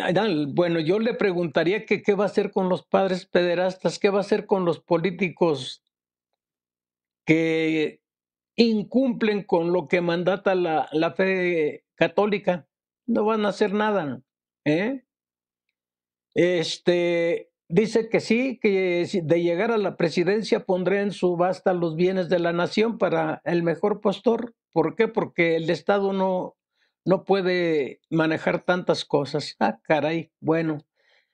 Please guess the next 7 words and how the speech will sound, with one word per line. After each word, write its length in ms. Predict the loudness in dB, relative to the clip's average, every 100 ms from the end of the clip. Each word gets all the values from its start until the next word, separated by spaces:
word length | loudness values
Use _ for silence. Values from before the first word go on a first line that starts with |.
| _ _ _ _ _
Por 180 | 0 2
su 180 | 0
parte, 420 | 0 0 2 0 2
la 340 | 0 2 0
doctora 500 | 0 -2 0 0 0
Claudia 320 | 0 0 0
Sheinbaum 680 | 0 0 0 0 0 0 -4